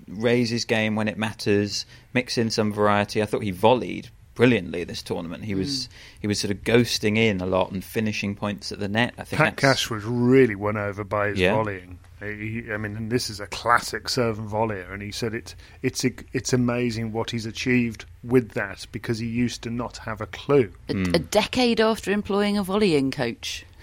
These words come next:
Speaker 3: Yeah. <laughs> Well, I mean, what's that? That's Todd Martin, Mark Woodford, Boris Becker,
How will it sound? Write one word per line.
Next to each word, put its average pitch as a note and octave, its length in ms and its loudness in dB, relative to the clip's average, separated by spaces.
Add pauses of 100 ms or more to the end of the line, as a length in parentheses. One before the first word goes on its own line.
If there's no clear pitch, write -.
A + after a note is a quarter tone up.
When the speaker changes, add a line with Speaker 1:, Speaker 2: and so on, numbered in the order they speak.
(240)
Speaker 3:
Yeah. B2+ 340 0
<laughs> - 40 -14 (500)
Well, C#3 260 6 (300)
I C#3+ 80 4
mean, C#3 180 6
what's E3 240 6
that? C#3 200 4
That's - 400 -4
Todd F3+ 260 8
Martin, C#3+ 560 2 (100)
Mark D#3 400 6
Woodford, B2+ 460 2 (120)
Boris D#3 380 8
Becker, B2+ 480 -4